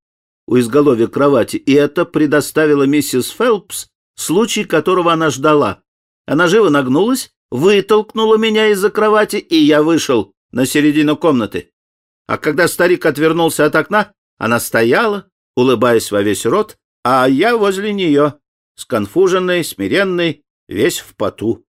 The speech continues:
Старый джентльмен вытаращил на меня глаза. "Это кто такой?" спросил он. "А как ты думаешь, кто?"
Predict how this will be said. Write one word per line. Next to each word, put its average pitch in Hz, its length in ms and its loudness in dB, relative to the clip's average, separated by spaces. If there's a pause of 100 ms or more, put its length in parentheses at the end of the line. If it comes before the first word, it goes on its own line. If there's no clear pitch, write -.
(1040)
Старый 110 380 0
джентльмен 117 640 -2 (520)
вытаращил 127 680 -4
на 143 100 0
меня 120 280 -2
глаза. 120 500 -2 (720)
"Это 123 600 0
кто - 320 -6
такой?" - 640 -14 (440)
спросил 92 520 -4
он. 90 200 -4 (680)
"А 277 120 0
как - 320 -10
ты 123 160 0
думаешь, - 640 -12 (200)
кто?" - 440 -8